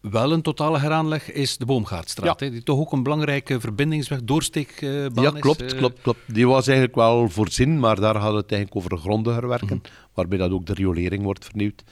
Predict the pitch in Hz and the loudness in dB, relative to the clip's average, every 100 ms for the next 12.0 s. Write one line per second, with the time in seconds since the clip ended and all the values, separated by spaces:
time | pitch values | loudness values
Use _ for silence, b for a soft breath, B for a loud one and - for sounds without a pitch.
0 | b b 82 90 87 85 95 92 95 90 | b b -8 -4 -4 -6 -6 -6 -8 -10
1 | 87 85 73 - 90 78 78 - 82 76 | -8 -8 -10 -12 -12 -12 -14 -16 -16 -16
2 | _ B B 95 - 107 120 123 131 131 | _ B B -10 -10 -2 -2 0 0 0
3 | - 117 113 107 104 113 135 101 101 101 | 0 0 2 2 2 2 0 -2 -2 -2
4 | 90 104 - 98 143 - - - 98 92 | -2 -2 0 0 0 -6 -12 -4 -2 -2
5 | 92 92 98 98 95 113 127 98 85 98 | -2 -4 -4 -2 -2 -4 -4 -4 -2 0
6 | 110 - B B B 107 104 101 101 98 | -2 -6 B B B -2 2 2 2 2
7 | 92 - - 110 - - 98 87 90 90 | -2 -4 -8 -6 -6 -4 -2 -2 -2 -6
8 | - 104 113 107 98 - 87 98 131 143 | -2 0 2 2 0 -2 -2 2 4 2
9 | 104 104 107 - 101 - 92 110 101 101 | 0 -2 -2 -2 -4 -2 -4 -4 -4 -8
10 | B B B 113 101 95 104 123 101 98 | B B B -4 -2 -2 -4 -4 -2 -2
11 | 85 - 87 98 92 87 95 117 127 123 | -2 -4 -4 -2 -4 -6 0 0 0 -2